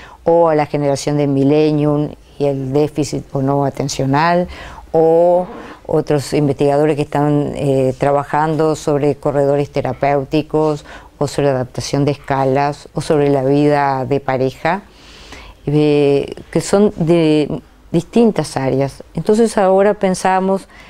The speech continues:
eh, agruparlos en dos o tres subgrupos y generar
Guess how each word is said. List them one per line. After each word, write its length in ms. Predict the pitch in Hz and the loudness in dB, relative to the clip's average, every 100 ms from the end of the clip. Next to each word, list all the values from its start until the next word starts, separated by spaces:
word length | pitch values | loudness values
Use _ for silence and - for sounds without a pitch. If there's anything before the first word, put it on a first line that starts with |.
| - - | -20 -4
eh, 160 | 165 160 | 0 2
agruparlos 1080 | 151 156 160 208 208 202 208 233 262 - - - - - _ | 2 0 0 0 0 2 2 2 -2 -8 -18 -20 -20 -20 _
en 640 | 151 139 135 131 127 127 127 156 - | -2 0 0 -2 -2 -4 -8 -14 -6
dos 320 | 143 160 165 | 0 0 0
o 80 | 180 | -2
tres 200 | 151 180 | 0 -2
subgrupos 640 | - 180 175 190 185 214 202 | 0 0 2 2 2 -2 -2
y 60 | 214 | -6
generar 480 | - 185 185 208 | 0 2 4 2